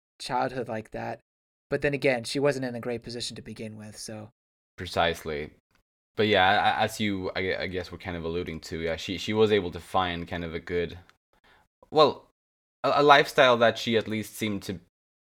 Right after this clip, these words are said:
Speaker 2: well, it seemed to work for her at least. And especially once she had the twins, that was something that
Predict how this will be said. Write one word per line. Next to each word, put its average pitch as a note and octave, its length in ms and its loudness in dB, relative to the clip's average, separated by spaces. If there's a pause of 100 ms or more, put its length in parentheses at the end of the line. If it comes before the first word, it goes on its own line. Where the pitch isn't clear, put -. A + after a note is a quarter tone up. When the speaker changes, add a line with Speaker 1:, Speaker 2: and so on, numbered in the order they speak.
(240)
Speaker 2:
well, G#2+ 160 4
it G#2+ 140 0
seemed A#2+ 180 2
to A2+ 80 -4
work G#2 280 0
for G2 100 -4
her E2+ 180 -6
at B1 120 -6
least. B1 340 -14 (320)
And A2 160 0
especially A2 460 2
once F#2+ 220 -2
she F#2+ 140 -6
had F2+ 220 -4
the - 80 -12
twins, E2+ 680 -8 (520)
that G2 120 6
was G2 160 2
something F#2 420 -4
that F2 220 -4